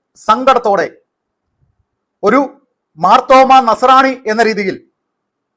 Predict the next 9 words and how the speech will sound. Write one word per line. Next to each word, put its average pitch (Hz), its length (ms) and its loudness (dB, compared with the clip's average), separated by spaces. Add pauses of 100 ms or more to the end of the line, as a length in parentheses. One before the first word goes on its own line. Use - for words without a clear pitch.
(460)
പറയട്ടെ, 185 440 -2 (540)
രണ്ടായിരം 247 460 2
വർഷങ്ങൾക്ക് 247 400 -4
മുമ്പ് 233 280 -4
പീലാത്തോസിന്റെ 226 720 -4 (240)
അരമനയിൽ 226 640 0
സംഭവിച്ച 202 460 -4 (800)
അതേ 220 240 4
കാര്യം 254 360 2